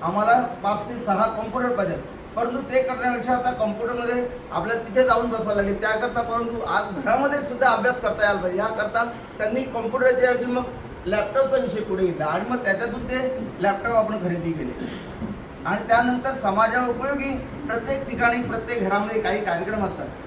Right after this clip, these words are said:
त्यावेळेस आपल्याला खुर्च्या इथून तिथून मागवाव्या लागतात. मग ती अडचण दूर करण्यासाठी त्यांनी एक सांगितलं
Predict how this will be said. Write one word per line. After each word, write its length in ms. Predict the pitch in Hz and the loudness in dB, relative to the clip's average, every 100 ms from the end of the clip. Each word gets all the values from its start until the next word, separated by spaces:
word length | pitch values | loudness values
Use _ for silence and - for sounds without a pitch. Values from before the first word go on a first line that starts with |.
| - | -4
त्यावेळेस 360 | 190 202 220 240 - | 2 4 4 2 0
आपल्याला 280 | 190 220 233 | -2 2 0
खुर्च्या 340 | 190 170 240 | 0 -4 -2
इथून 280 | 220 208 240 | -2 -2 -6
तिथून 220 | 226 220 | -6 -4
मागवाव्या 320 | 208 165 170 170 | -2 -2 -2 -2
लागतात. 240 | 160 - - - - | -4 -8 -10 -12 -6
मग 100 | 247 | -4
ती 240 | 240 302 | -2 2
अडचण 380 | 311 294 269 262 | 4 4 0 -2
दूर 80 | 247 | -2
करण्यासाठी 500 | 233 240 240 220 214 | -2 0 2 2 2
त्यांनी 380 | - 196 196 220 | 0 -2 0 -2
एक 140 | 208 | -2
सांगितलं 400 | 165 170 175 165 | -4 -4 -2 -2